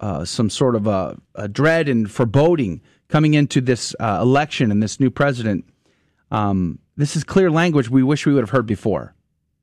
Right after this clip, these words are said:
I think is what I want to say. But let me just, c-, you know, quote a little bit to you. It says, uh, quote,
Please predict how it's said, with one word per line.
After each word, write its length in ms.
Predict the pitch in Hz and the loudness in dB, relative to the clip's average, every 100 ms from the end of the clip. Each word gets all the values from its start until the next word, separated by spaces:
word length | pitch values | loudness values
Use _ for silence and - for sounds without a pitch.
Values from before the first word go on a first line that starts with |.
| _ - | _ -6
I 100 | 110 | -2
think 220 | 127 107 | -2 -4
is 80 | 98 | -2
what 140 | 101 | -2
I 20 | |
want 160 | 92 90 | -2 -6
to 60 | |
say. 320 | 85 60 50 - _ _ _ _ _ - | -6 -10 -12 -18 _ _ _ _ _ -4
But 60 | 147 | 2
let 100 | 202 | 2
me 80 | |
just, 220 | 262 160 - - | 2 -4 -8 -16
c-, 100 | - - _ _ - | -16 -16 _ _ -4
you 140 | 143 | -2
know, 60 | 107 | -2
quote 340 | - 170 143 | 0 2 2
a 40 | |
little 180 | 113 98 | -2 -4
bit 180 | 78 - | -6 -8
to 120 | - | -6
you. 260 | 85 58 - _ _ _ _ _ _ _ _ _ _ _ _ | -6 -8 -16 _ _ _ _ _ _ _ _ _ _ _ _
It 160 | 170 143 | -2 0
says, 400 | 180 170 160 135 | 0 0 0 0
uh, 180 | 143 127 | 0 0
quote, 600 | - 160 135 - - | 0 0 -2 -8 -16